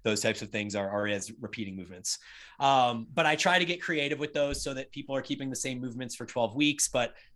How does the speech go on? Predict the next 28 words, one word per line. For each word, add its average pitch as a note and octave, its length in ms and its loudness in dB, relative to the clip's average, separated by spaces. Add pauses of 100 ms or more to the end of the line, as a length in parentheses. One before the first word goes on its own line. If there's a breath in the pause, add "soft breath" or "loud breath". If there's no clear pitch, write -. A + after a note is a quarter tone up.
(220)
then C#3+ 200 0
in D3 120 -2
parts C3 420 2
C, C#3 300 0
D, C3 320 -2
E, A#2+ 340 -6
F, A2+ 320 -2
whatever A2+ 300 0
comes G#2 300 -4
next, - 500 -2 (320 soft breath)
uh, A2+ 280 2
we'll B2 120 -6
switch E3+ 240 2
it F3 40 4
out E3 260 4
and B2+ 100 -6
we'll B2+ 120 -2
keep, C3 280 -4
like, A#2 180 2
some A2 160 -4
circuit F3+ 380 0
stuff D#3+ 280 4
in E3+ 140 0
there, E3 380 4
you D#3 80 4
know, D3+ 140 2
supersets D3+ 960 2
and, A2+ 240 -6